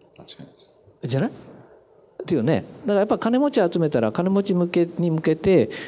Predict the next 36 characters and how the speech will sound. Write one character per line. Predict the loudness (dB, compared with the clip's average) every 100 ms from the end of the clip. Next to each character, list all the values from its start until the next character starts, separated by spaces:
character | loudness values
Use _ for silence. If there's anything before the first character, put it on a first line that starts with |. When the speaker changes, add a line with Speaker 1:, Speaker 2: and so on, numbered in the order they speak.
| -6
Speaker 2:
ビ | 0
ジ | 2
ネ | 2
ス | 2
が | 2 0 -2 -4
集 | -2
ま | -2
っ |
て | -2
き | -8 -2
て、 | 0 2 -2 -12 -20 -20 -6
で、 | -4
そ | -2 0
こ | 2
に | 2 2 2
対 | 0 0 0
し | 0
て | 0 0
サ | 0 0
ー |
ビ | 0
ス | 0
す | -2
る |
人 | -2 0
が | 0
生 | 0 0
ま | 0
れ |
て | 0
く | -6
る |
ん | -8
で |
す |
よ。 | -8